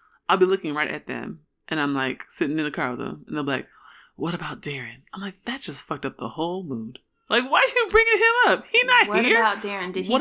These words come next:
Speaker 2: tell
Speaker 1: about
Speaker 2: you
Speaker 1: Darren?
Speaker 2: that you need to pick up something on the way home from
Speaker 1: Right.
Speaker 2: that
Speaker 1: Do you
Speaker 2: date?
Speaker 1: need some milk and
Speaker 2: Grocery
Speaker 1: eggs? Like, what is,
Speaker 2: list?
Speaker 1: what about Darren? And I think that's the thing, is that there's this idea that because I am married to Darren,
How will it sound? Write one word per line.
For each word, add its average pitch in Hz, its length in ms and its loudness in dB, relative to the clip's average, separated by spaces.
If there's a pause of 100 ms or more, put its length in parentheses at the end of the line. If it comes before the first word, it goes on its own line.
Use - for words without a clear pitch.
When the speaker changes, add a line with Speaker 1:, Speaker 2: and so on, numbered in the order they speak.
Speaker 2:
tell 214 200 4
Speaker 1:
about 220 120 -2
Speaker 2:
you 214 80 6
Speaker 1:
Darren? 247 340 2
Speaker 2:
that 185 180 -4
you 202 140 -10
need 196 180 -14
to 190 60 -12
pick - 280 -12
up 190 180 -8
something 202 320 -12
on 180 160 -8
the 175 60 -12
way 180 180 -10
home 196 260 -10
from - 20 -4
Speaker 1:
Right. 302 280 4
Speaker 2:
that 185 60 -2
Speaker 1:
Do 196 80 4
you 262 180 4
Speaker 2:
date? 285 60 4
Speaker 1:
need 277 240 2
some 170 240 0
milk 285 240 2
and - 100 -18
Speaker 2:
Grocery 190 220 2
Speaker 1:
eggs? 226 300 0
Like, 220 140 -2
what 233 120 0
is, 277 120 0
Speaker 2:
list? - 60 -20 (220)
Speaker 1:
what 190 120 -6
about 156 220 -8
Darren? 127 280 -8 (240)
And 214 160 4
I 196 120 2
think 220 400 -4
that's 196 280 -2
the 190 100 -6
thing, 175 180 -4
is 156 120 -6
that 151 160 -6
there's 151 200 -4
this 143 200 -10
idea 151 600 -4
that 131 300 -4
because 139 320 -6
I 131 120 -6
am 120 200 -6
married 147 360 -6
to 151 120 -8
Darren, 110 420 -10